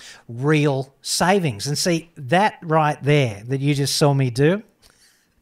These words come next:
that's the problem with driving your own T V control studio and talking unscripted at the same time. Cognitive bandwidth is easily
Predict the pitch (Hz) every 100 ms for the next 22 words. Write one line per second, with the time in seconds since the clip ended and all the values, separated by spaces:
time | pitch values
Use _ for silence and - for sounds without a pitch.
0 | - - 196 - 196 - 240 185 - 185
1 | 147 123 120 143 - - 156 135 110 156
2 | 160 160 147 139 131 139 139 139 156 139
3 | 131 131 - 123 - 127 127 - - 135
4 | 120 113 113 - 147 127 - 139 127 -
5 | 110 113 156 131 - 139 - 110 127 -
6 | 123 - 127 113 147 131 101 - - -
7 | _ - 180 190 202 180 127 123 139 135
8 | 117 110 104 - 131 - 156 151 143 147
9 | 143